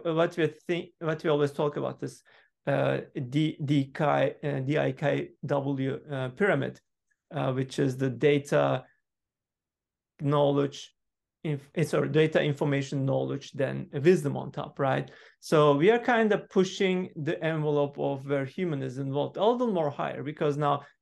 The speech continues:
data, information, and knowledge is being handled by these foundational models. So any-, anybody working in the technical field will need to,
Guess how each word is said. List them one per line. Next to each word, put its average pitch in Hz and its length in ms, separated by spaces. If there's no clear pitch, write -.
data, 190 480
information, 147 680
and 127 160
knowledge 135 420
is 143 180
being 135 280
handled 135 500
by 131 160
these 123 240
foundational 131 560
models. 143 460
So 185 340
any-, 220 160
anybody 214 440
working 156 440
in 143 120
the 131 120
technical 156 500
field 170 480
will 165 180
need 139 300
to, 147 120